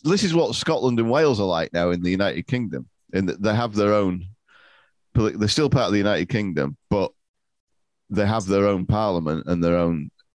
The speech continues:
you know, certain de-, certain powers are delegated to their own national parliament, which they've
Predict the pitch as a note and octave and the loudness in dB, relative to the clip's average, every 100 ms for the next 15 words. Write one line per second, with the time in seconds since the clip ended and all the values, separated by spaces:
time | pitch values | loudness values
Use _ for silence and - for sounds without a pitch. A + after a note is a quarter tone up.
0 | - G#2+ F#2+ - C3 F#2+ G#2 A2 G2+ - | -4 0 0 0 0 0 -2 -4 -4 -4
1 | B2 D#2+ G2 F#2 E2+ _ _ _ - A2 | -2 -2 -4 -6 -10 _ _ _ -6 -2
2 | A2 F#2+ F2 G2+ F#2+ F2+ F2+ D2 E2+ F#2 | 0 0 0 0 0 0 0 -2 -2 -2
3 | F2 F2 F2 F2 F#2 - E2 D#2 G2 G2+ | 0 2 0 0 -4 -4 -4 -2 -2 -2
4 | E2+ D#2 B1+ D#2 - D#2 | -2 -4 -6 -8 -4 -4